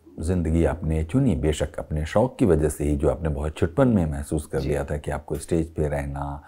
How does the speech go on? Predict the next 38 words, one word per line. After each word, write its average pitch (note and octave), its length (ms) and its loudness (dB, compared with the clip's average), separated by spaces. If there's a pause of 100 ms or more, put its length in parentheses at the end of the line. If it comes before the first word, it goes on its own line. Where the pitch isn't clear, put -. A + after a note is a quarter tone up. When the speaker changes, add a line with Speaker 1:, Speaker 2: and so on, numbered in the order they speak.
(200)
Speaker 1:
डांस E2 420 4
करना, C#2 680 -4
एक्टिंग E2+ 340 -4
करना C#2+ 440 -8 (280)
पसंद F2+ 380 2
है, E2 120 4
जिससे D#2+ 220 -2
आपको - 240 -8
सुख G#2 300 -8
मिलता E2 300 -6
है, D#2+ 160 -10 (600)
तो B2 80 4
जो B2+ 140 6
ज़िंदगी G#2+ 380 6
आपने F2+ 280 2
चुनी F#2 560 0
और C#2 140 -8
जिसमें C#2 560 -8
आप C2 260 -6
आगे C2+ 240 -6
बढ़ C#2 220 -8
रही E2 240 -2
हैं, C2+ 220 -10 (420)
अब F#2 100 0
अगर F#2 240 2
थोड़ा-थोड़ा F#2+ 640 0
कभी D2+ 480 0 (320)
उसको D2+ 480 -4 (480)
पीछे F2+ 200 0
मुड़कर F2 260 2
देखना D2+ 300 0
होता D2 260 -2
है C#2 520 -4
या C#2+ 120 -2
उस - 180 -10
पर C#2+ 220 -6
कुछ - 340 -8 (160)
प्रश्न D#2 360 -6